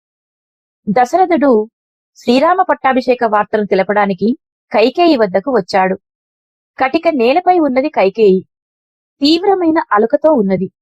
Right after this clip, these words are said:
దశరథుడు ఓదార్చడానికి పూనుకున్నాడు. కాని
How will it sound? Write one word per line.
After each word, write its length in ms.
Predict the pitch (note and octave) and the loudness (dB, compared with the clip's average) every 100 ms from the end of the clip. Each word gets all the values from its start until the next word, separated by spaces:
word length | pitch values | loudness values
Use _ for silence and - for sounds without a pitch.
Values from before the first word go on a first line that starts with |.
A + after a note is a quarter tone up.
| _ _ _ _ _ _ _ | _ _ _ _ _ _ _
దశరథుడు 640 | - F#3+ A#3 A3+ G#3 G3+ C#4 - _ _ _ _ - | -4 -2 0 0 2 2 0 -4 _ _ _ _ -4
ఓదార్చడానికి 920 | G3+ B3+ E4+ E4+ D4 A#3+ A3 G#3 A#3+ - | 0 2 2 0 0 0 0 0 0 2
పూనుకున్నాడు. 600 | G#3 A#3 G#3+ G3 G3 G3 - _ _ _ _ _ _ _ - | 0 0 0 0 -2 -4 -8 _ _ _ _ _ _ _ -4
కాని 500 | G#3 G#3+ A#3+ G3+ | -2 0 0 -2